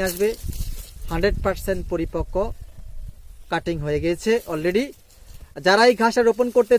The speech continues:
চান, আমি বলবো অতি শীঘ্র স্ক্রিনে দেওয়া নাম্বারে যোগাযোগ করবেন। মাত্র দুদিনের ভিতরেই আপনার হাতে কাটিংগুলো পৌঁছে যাবে। জেলা, উপজেলায় প্রত্যেকটা বাড়িতে বাড়িতে পর্যন্ত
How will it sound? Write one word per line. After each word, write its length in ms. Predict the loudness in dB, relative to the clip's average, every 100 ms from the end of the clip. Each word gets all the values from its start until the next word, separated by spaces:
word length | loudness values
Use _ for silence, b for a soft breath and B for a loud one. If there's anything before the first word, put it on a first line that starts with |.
| 6
চান, 160 | 2 2 -10 -20 -20 -20 -20 -20 -8 0
আমি 120 | 4 8
বলবো 260 | 6 8 6 4 -2 -16 -2 0
অতি 160 | 2 0
শীঘ্র 200 | 0 0 -2 -2 -14 -18 -12
স্ক্রিনে 260 | -2 2 4
দেওয়া 140 | 4 2
নাম্বারে 240 | 0 0 0
যোগাযোগ 300 | -2 2 2 6
করবেন। 260 | 6 6 0 -4 -20 -20 -20 _ _ -8
মাত্র 300 | -4 -4 -4 -2 0
দুদিনের 340 | 0 0 0 -2
ভিতরেই 300 | -2 2 2
আপনার 220 | 0 -6 -6
হাতে 180 | -6 -4 -4
কাটিংগুলো 380 | -6 -4 -2 -2 -4
পৌঁছে 180 | -2 0
যাবে। 180 | 0 0 -6 -12 _ -20 -20 -6
জেলা, 280 | 0 4 4 2
উপজেলায় 600 | 0 -2 0 0 -2 -4 -10 -20 -20 _ _ -6
প্রত্যেকটা 560 | -6 -4 -12 -6 -4 -4 -8 -20 -20 -20 -20 -20 -20 -20 -6 0
বাড়িতে 280 | 0 0 -2
বাড়িতে 240 | -2 -2 -4
পর্যন্ত 280 | 0 0